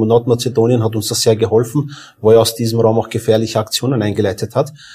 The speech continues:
Aber in dem Spiel, hat man auch im Interview gehört, hat ja Franco Foda eigentlich was anderes geplant gehabt mit ihm, dass er,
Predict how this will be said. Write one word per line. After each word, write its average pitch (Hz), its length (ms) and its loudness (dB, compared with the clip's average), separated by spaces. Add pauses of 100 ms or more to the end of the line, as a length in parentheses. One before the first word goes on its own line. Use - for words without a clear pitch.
(140)
Aber 107 160 4
in 110 120 4
dem 123 180 2
Spiel, 151 320 0
hat 120 140 2
man 113 120 2
auch 110 120 -2
im 113 160 0
Interview 120 420 2
gehört, 117 440 0 (280)
hat - 160 -4
ja 113 60 6
Franco 117 380 0
Foda 123 380 4
eigentlich 117 520 0
was - 140 0
anderes 120 320 2
geplant 120 420 -2
gehabt 123 300 0
mit 123 160 -6
ihm, 139 180 0 (260)
dass - 200 -6
er, 113 320 2